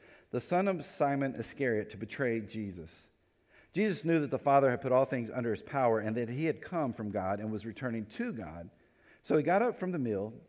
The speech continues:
took off his outer clothing, and wrapped a towel around his waist.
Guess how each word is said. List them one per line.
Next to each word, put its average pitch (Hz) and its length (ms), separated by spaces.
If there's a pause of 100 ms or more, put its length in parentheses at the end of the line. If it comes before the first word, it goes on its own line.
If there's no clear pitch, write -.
(180)
took 190 160
off 202 140
his 180 100
outer 156 220
clothing, 104 600 (100)
and 117 100
wrapped 131 240
a 147 40
towel 107 440 (160)
around 95 220
his 101 160
waist. 85 480